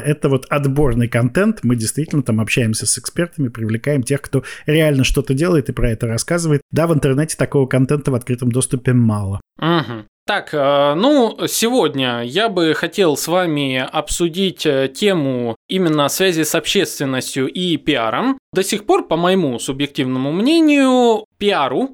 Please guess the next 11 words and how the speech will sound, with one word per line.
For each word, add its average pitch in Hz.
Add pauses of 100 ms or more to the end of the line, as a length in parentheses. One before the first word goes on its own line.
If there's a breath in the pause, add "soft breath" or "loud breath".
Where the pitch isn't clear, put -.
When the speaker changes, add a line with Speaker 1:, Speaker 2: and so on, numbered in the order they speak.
Speaker 2:
уделяется, 190
ну, 233
прям 190
мало 165
времени 196
вообще 143
в 127
рамках 151
всех 147
бизнес-процессов, 147 (120)
зачастую. 131